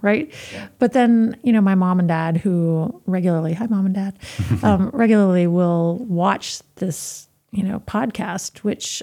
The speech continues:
Speaker 1: um, or video cast, and they reflect back with me and they'll say, "Oh, well, this week you talked with, I don't know, Jane Damon, and I, and I, you know, learned this from that." And for either one of them, it really wasn't within their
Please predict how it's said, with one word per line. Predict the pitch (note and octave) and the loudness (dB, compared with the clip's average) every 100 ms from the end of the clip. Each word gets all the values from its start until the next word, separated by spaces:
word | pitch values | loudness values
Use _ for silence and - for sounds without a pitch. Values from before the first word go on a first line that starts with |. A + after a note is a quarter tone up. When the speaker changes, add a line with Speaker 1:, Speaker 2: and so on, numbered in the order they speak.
| - | -4
Speaker 1:
um, | F#3+ E3 | -2 -2
or | F3 E3+ | -2 -2
video | E3+ G#3+ F3 | 0 0 0
cast, | D#3+ E3 D#3+ D#3+ - - - - _ | -2 -4 -4 -6 -12 -20 -20 -20 _
and | G3+ | 2
they | G3+ | 2
reflect | F#3+ F3 G3 F#3 | 2 -2 -4 -4
back | - C4+ - | -6 -6 -6
with | D#3+ | -6
me | D#3 D3+ | -4 -4
and | D#3 | -2
they'll | D#3+ | -4
say, | D#3 E3+ D#3+ E3+ | -6 -6 -4 -4
"Oh, | A#3+ A3+ | -2 -2
well, | E3+ E3 D#3+ | -2 -4 -4
this | D#3+ G3 | -4 -6
week | - F#3+ | -8 -8
you | F3+ | -8
talked | E3 - E3+ - | -6 -8 -10 -8
with, | F3 E3 - - | -6 -6 -8 -8
I | E3 | -6
don't | E3 | -4
know, | D3+ D3+ _ - | -6 -8 _ -6
Jane | F3 | -2
Damon, | G3+ B3+ G3 E3+ E3 | 0 2 0 0 -2
and | E3+ D#3+ D#3+ E3 | -2 -2 -2 -2
I, | F3 E3+ - | 0 -2 -2
and | F3+ | -2
I, | E3 D#3+ D#3+ E3 B3 A#3+ | -2 -2 -2 -2 -6 -6
you | G#3 | -4
know, | D#3+ D#3+ | -2 0
learned | E3 F3+ F3+ | 0 0 0
this | G3+ - | 0 -4
from | - E3+ | -4 -2
that." | G3+ F#3+ - - - - - | -2 -2 -6 -14 -20 -20 -4
And | A3 G3+ | 0 2
for | A#3 A3 G#3 - - | 2 2 0 -4 -2
either | A#3+ A#3 | 0 2
one | F#3+ F#3+ | 2 2
of | F3+ | 0
them, | G#3 G#3+ E3+ E3 | 0 0 0 -2
it | G3+ | -2
really | G#3+ A3 | 0 0
wasn't | F3 F3 E3+ - | 0 0 -2 -2
within | E3 F3 E3 | -2 -2 -2
their | D#3 D3+ D3+ | -2 -2 -4